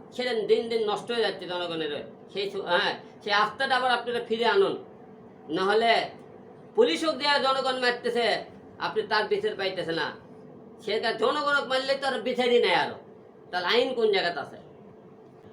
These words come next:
আমার বাসায় এসে লোকজন মারতে আসতেছে এবং আমাকে এইরকম ধরে মারধর করা হলো, তাদের জামিন দিয়ে দিলেন আপনারা, তাহলে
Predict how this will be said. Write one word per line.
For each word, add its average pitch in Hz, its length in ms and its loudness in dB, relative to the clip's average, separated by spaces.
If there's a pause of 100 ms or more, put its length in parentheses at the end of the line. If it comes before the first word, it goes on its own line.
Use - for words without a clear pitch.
(200)
আমার 185 200 -2 (100)
বাসায় 208 340 -2
এসে 202 200 -6
লোকজন 190 300 -8
মারতে 180 340 -8
আসতেছে 170 380 -6 (720)
এবং 165 140 0 (100)
আমাকে 220 300 2 (280)
এইরকম 254 360 0 (120)
ধরে 247 140 0 (120)
মারধর 220 340 2 (100)
করা 240 220 4
হলো, 220 220 6 (800)
তাদের 220 300 4
জামিন 226 300 6
দিয়ে 214 160 4
দিলেন 208 260 0
আপনারা, 156 260 -2 (540)
তাহলে 175 180 -4